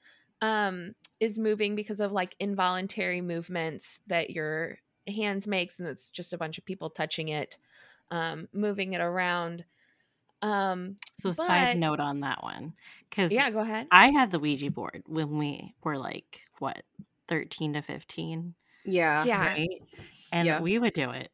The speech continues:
Speaker 2: Were either of you ever moving it intentionally?
Speaker 3: Never intentionally. Um,
Speaker 1: Mm-mm.
Speaker 3: the weird thing about it, like, whenever we would do it, is that a lot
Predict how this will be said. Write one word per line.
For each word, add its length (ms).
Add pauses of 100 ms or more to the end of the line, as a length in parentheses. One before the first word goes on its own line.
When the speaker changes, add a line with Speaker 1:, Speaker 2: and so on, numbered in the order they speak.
Speaker 2:
Were 320
either 360
of 120
you 380
ever 300
moving 380
it 140
intentionally? 1080 (480)
Speaker 3:
Never 320
intentionally. 1300 (120)
Um, 600
Speaker 1:
Mm-mm. 120 (280)
Speaker 3:
the 240
weird 380
thing 220
about 320
it, 120
like, 200
whenever 340
we 180
would 200
do 160
it, 280 (480)
is 260
that 260
a 80
lot 420